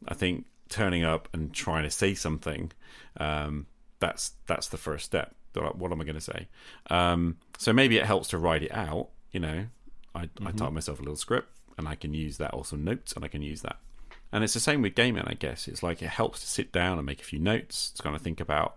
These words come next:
Speaker 1: right, what, what kind of things am I trying to do? What am I trying to achieve? But at the moment, the hardest thing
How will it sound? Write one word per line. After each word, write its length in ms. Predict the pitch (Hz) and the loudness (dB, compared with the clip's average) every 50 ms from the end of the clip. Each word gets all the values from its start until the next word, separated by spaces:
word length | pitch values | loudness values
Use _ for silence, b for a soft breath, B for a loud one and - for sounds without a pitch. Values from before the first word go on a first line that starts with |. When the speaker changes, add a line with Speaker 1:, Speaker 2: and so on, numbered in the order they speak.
| - - | -6 -4
Speaker 1:
right, 240 | 78 76 71 - - | -4 -4 -4 -4 -4
what, 240 | - 85 85 - - - - | -4 -4 -4 -4 -6 -8 -10
what 320 | - - 87 87 - - | -8 -6 -4 -2 -2 -4
kind 320 | - - 87 82 80 80 | -2 0 0 2 2 2
of 280 | 76 73 - - - - - - - 135 - | 0 -2 -4 -8 -14 -16 -16 -18 -16 -10 -6
things 200 | - 78 71 - | -4 -4 -4 -4
am 60 | 71 | -6
I 40 | 71 | -6
trying 180 | - - 80 - | -6 -4 -6 -6
to 80 | 113 | -4
do? 280 | - - 110 107 107 101 | -2 -2 0 0 0 0
What 100 | - - | -2 -4
am 80 | 76 73 | -4 -6
I 60 | 76 | -6
trying 200 | - - - - | -6 -6 -8 -8
to 80 | - | -8
achieve? 460 | - - - - 95 98 98 104 - B B B B B B B B B B | -6 -6 -2 -2 0 0 0 -2 -4 B B B B B B B B B B
But 240 | - 95 95 95 - | 8 10 10 10 10
at 80 | 95 98 | 8 6
the 80 | 98 | 6
moment, 560 | 98 104 110 117 117 104 87 80 73 65 - - b b b b b b b b | 8 8 8 8 8 8 6 4 2 0 -6 -12 b b b b b b b b
the 120 | 92 90 | 2 6
hardest 420 | 92 98 98 101 95 92 - - - | 8 10 10 10 10 8 4 2 0
thing 280 | 82 76 78 78 80 | 0 0 0 -2 -2